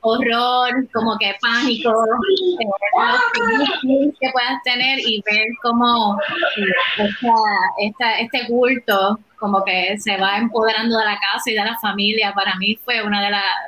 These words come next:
mejores que he visto, además de The Witch. Y classic, pues, Hocus Pocus, obviously, pero, pues, para mencionar otra, otra con las que me crié era Wizard of Oz, que también es otro clásico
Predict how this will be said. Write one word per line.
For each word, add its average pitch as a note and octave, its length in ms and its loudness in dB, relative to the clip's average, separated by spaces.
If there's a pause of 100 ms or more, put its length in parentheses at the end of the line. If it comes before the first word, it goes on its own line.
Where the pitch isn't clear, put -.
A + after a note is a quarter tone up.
mejores G3+ 460 -2
que A3+ 80 -2
he G3+ 60 -2
visto, G#3 260 -4
además F#3+ 320 -4
de G#3 80 -2
The G#3+ 120 0
Witch. D4 320 -6 (460)
Y B3 240 -2
classic, B3 840 -2 (100)
pues, G#3 280 0
Hocus G#3 340 -2
Pocus, A#3 420 -2
obviously, A3+ 680 -2
pero, G3 360 -2 (180)
pues, G3+ 200 -2
para G#3 220 0
mencionar G#3 580 -2
otra, A#3 420 0
otra G3 180 -4 (440)
con G#3 160 0
las G3+ 180 -4
que G#3+ 100 -4
me G3 200 -2
crié F#3+ 320 0
era G3 260 -2
Wizard G3 320 0
of F#3+ 80 -8
Oz, C4+ 300 -2
que G#3 120 -2
también F#3 360 -4
es G#3 80 0
otro G3+ 260 0
clásico G3+ 480 -4